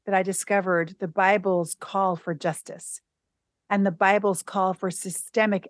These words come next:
equity and the Bible's call for the flourishing of all people, including people who look like me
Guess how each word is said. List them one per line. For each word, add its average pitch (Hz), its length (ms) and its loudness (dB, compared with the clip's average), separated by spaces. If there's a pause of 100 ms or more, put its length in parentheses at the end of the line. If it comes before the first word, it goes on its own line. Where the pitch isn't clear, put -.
equity 185 580 -4 (440)
and 208 140 2
the 202 40 2
Bible's 208 440 4
call 202 340 2
for 185 300 -2 (200)
the 226 140 0 (140)
flourishing 262 540 6
of 190 120 0 (100)
all 330 280 8
people, 196 340 -4
including 208 560 4
people 214 260 -2
who 208 140 2
look 220 300 4
like 262 240 6
me 254 340 4